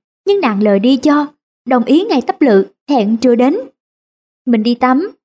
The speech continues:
trong nhà mất nước, mình xuống bể tắm dưới sân nhà, vừa tắm vừa hát hò như thằng điên. Mấy thằng tắm cùng ngạc nhiên lắm nói, "Mày vào cầu cái gì mà tởn thế? Tính khoe nhưng thôi, khoe với lũ đẹp trai này khác gì đưa trứng cho ác."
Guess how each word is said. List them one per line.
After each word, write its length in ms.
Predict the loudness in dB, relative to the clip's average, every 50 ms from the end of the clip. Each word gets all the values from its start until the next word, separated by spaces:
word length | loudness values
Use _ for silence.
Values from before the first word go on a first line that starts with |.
| _
trong 160 | -4 -2 -2
nhà 140 | -2 -2 -2
mất 200 | -2 -4 -2 -2
nước, 240 | 0 0 2 0 -2 -4 -12 _ _ _ _ _
mình 180 | -4 -2 -2 -2
xuống 220 | -2 -2 -4 -2 -2
bể 100 | -4 -2
tắm 220 | -2 -4 -4 -2
dưới 120 | -2 -2 -2
sân 240 | 0 -2 -2 0 0
nhà, 340 | 0 0 0 -2 -4 -8 _ _ _ _ _ _ _
vừa 120 | 0 0
tắm 300 | 0 0 -2 -2 -2 -2 -2
vừa 60 | -4
hát 260 | -2 -2 -4 -6 -4
hò 180 | -2 0 0 2
như 140 | 2 0 -2
thằng 260 | -2 -2 -2 0 2
điên. 300 | 2 2 2 0 -2 -6 -14 _ _ _ _ _ _ _ _ _ _
Mấy 100 | -4 -4
thằng 200 | -2 -2 -4 -4 -2
tắm 280 | -2 -2 -2 -2 -4 -2
cùng 220 | -2 0 0 0 -2 -4 -8 _
ngạc 220 | -2 -2 -2 -2 -2
nhiên 260 | 0 2 2 2 2
lắm 160 | 0 -2 -2 0
nói, 220 | 0 0 0 -2 -4 _ _ _ _ _ _ _ _ _ _ _ -4
"Mày 120 | -4 -2
vào 200 | 0 0 -2 0
cầu 200 | 0 0 0 0
cái 140 | 2 0 0 2
gì 120 | 2 2
mà 120 | 0 -2 -4
tởn 280 | -2 -2 -2 -2 -2 0
thế? 220 | 0 0 0 -2 -6 _ _ _ _ _ _ -6
Tính 160 | -6 -6 -4
khoe 240 | -2 0 0 0 0
nhưng 180 | 0 0 -2 0
thôi, 300 | 0 0 2 0 0 -2 -6 _ _ _ _ _
khoe 180 | 0 0 0 2
với 140 | 2 2 2
lũ 160 | 2 2 2
đẹp 200 | 0 0 -2 0
trai 200 | 0 0 0 0
này 260 | 0 0 -2 -2 -4 -8 _ _ _ _
khác 200 | -4 -4 -4 0
gì 220 | 0 0 0 0 -4 -6 _ -2
đưa 180 | 0 2 2
trứng 300 | 2 0 -2 -2 -2 -2
cho 80 | -4 -4
ác." 260 | -2 -2 -2 -2 -4